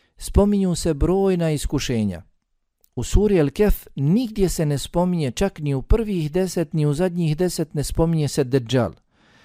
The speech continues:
Međutim, u suri El Kehf spominju se brojna iskušenja. Spominje se iskušenje u vjeri, spominje se iskušenje u imetku, spominje se iskušenje u znanju,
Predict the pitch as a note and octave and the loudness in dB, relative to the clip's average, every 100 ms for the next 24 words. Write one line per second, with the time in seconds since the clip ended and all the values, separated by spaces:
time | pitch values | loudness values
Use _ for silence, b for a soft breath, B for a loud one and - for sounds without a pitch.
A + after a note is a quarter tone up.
0 | b b C#3 D3+ G#3 - A3 A3 G3+ - | b b -2 0 -2 0 2 2 2 -4
1 | - C3 - F3+ G3+ F#3 D#3+ - D3+ - | -8 -6 -2 0 2 2 0 0 2 2
2 | - _ _ _ _ - - F#3+ G3+ F#3+ | -2 _ _ _ _ -10 0 2 4 2
3 | F3+ - E3+ D#3 - _ _ - G3 G#3 | 0 0 -2 -2 -8 _ _ 0 4 4
4 | F#3+ D#3 C3+ - B2+ - A2 G2 - B | 4 0 -2 -4 -6 -4 -2 -2 -6 B
5 | B B - - G3 G3+ F#3 E3 E3 D3 | B B -8 4 4 4 0 -2 -2 -4
6 | - C#3 - E3 F3 D#3+ - B2+ C3 D#3 | -4 -6 -2 -2 0 -2 -4 -2 2 2
7 | G#2+ - b b - - F#3+ F#3+ F3+ E3+ | 0 -10 b b -12 2 2 2 -2 -2
8 | D#3+ C#3 - C3+ D3+ E3 E3+ D#3 D3+ D3 | -2 -4 -4 -2 0 2 2 0 -4 -2
9 | D3 C#3+ D#3+ D#3 - - b b b - | 2 4 4 0 -8 -10 b b b 2
10 | G3 G3+ F#3+ F#3 - D3 - D3 - C#3+ | 4 4 2 -2 -2 -4 -4 -8 -4 -4
11 | D#3+ E3 E3 C3+ B2 D#3+ F3+ A#2+ | 0 2 2 2 2 2 2 -2